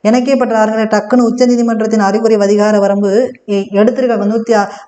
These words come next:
நூத்தி நாப்பத்தஞ்சு வரும். ஓகேங்களா? ஆர்டிகல் நூத்தி நாப்பத்தஞ்சை பயன்படுத்தி சொல்லியிருப்பாங்க. டக்குன்னு ஒரு சில விஷயங்கள் வராது. அது கன்னடாலேருந்து எடுக்கப்பட்டது. ஓகேங்களா? அது மாதிரி டப்-, நம்ம வந்து என்ன செய்யணும்? திரும்ப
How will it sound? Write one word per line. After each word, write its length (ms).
நூத்தி 180
நாப்பத்தஞ்சு 520
வரும். 280
ஓகேங்களா? 400
ஆர்டிகல் 280
நூத்தி 160
நாப்பத்தஞ்சை 500
பயன்படுத்தி 580
சொல்லியிருப்பாங்க. 440
டக்குன்னு 360
ஒரு 140
சில 160
விஷயங்கள் 360
வராது. 280
அது 180
கன்னடாலேருந்து 480
எடுக்கப்பட்டது. 520
ஓகேங்களா? 420
அது 200
மாதிரி 280
டப்-, 180
நம்ம 180
வந்து 180
என்ன 140
செய்யணும்? 260
திரும்ப 240